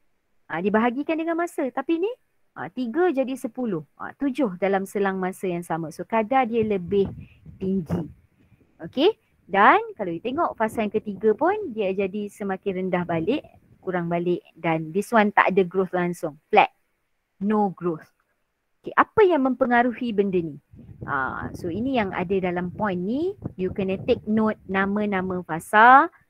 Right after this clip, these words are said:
dan apa yang berlaku. Okey, untuk fasa yang pertama namanya lag phase. Ah, dia kena ada phase sebenarnya kat belakang dia ni. Lag phase. So macam mana description dia?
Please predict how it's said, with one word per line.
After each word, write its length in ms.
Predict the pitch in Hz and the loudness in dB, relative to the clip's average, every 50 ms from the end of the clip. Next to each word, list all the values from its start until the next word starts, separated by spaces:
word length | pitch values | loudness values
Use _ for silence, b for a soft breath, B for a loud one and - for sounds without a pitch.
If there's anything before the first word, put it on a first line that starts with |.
| _ _ _ _ | _ _ _ _
dan 240 | 170 185 180 185 - | -2 -2 -2 -2 -2
apa 400 | - 175 175 - - - - 196 185 | -2 -2 -2 -2 -6 -4 -2 0 0
yang 320 | 180 170 180 175 175 175 160 | 0 0 -2 -2 -2 -4 -4
berlaku. 560 | 160 165 160 156 156 - _ - 208 170 - - _ _ _ _ _ _ _ _ _ _ _ _ _ _ _ - | -4 -4 -2 -4 -4 -6 _ 2 2 2 2 -2 _ _ _ _ _ _ _ _ _ _ _ _ _ _ _ -16
Okey, 240 | 190 180 - 170 - | -14 -6 -6 -6 -6
untuk 320 | - 196 220 330 285 262 - | -6 -4 -2 -2 -2 2 2
fasa 320 | 269 262 - - 285 262 | 2 2 2 4 4 4
yang 160 | 247 240 226 | 4 4 0
pertama 400 | 220 240 233 - 240 240 269 311 302 262 | -2 -4 0 0 0 0 2 0 0 0
namanya 400 | 233 233 233 247 247 247 247 247 | 0 0 0 -2 -2 -2 -2 -2
lag 360 | 233 214 214 226 240 240 - - _ _ _ _ _ | -2 0 6 6 6 6 6 2 _ _ _ _ _
phase. 400 | 226 202 160 147 - - - - - | 0 0 0 -2 -6 -16 -20 -10 -6
Ah, 80 | 135 143 | -6 -6
dia 160 | 151 180 175 | -4 -6 -6
kena 160 | 202 202 190 | -4 -2 -2
ada 80 | 202 196 | -2 -4
phase 320 | - - 226 190 170 - - _ | -4 -4 -6 -6 -6 -8 -16 _
sebenarnya 400 | - - 175 185 180 180 170 - | -16 -8 -6 -4 -4 -4 -6 -4
kat 160 | 170 156 147 | -6 -4 -4
belakang 320 | 175 170 - - 175 170 | -4 -4 -4 -6 -6 -4
dia 80 | 165 170 | -6 -6
ni. 140 | 160 151 147 - _ _ _ _ _ _ _ _ _ _ _ | -6 -8 -12 -16 _ _ _ _ _ _ _ _ _ _ _
Lag 240 | - - 220 202 - - - - | -4 0 0 0 0 -2 -6 -6
phase. 400 | 190 170 - - - - - - - - - - - - - - | -4 -6 -6 -6 -14 -18 -18 -20 -20 -20 -20 -20 -20 -20 -16 -8
So 80 | - 196 | -6 -2
macam 400 | 180 190 214 - - 330 330 359 | -2 -2 -2 2 2 2 4 4
mana 240 | 370 370 392 370 339 | 2 4 4 2 2
description 800 | 262 302 294 - - - 302 - - - - 339 311 302 294 311 | 2 -2 -6 -6 -8 -10 -10 -10 -10 -6 -4 -2 -2 0 0 4
dia? 160 | 330 339 | 4 6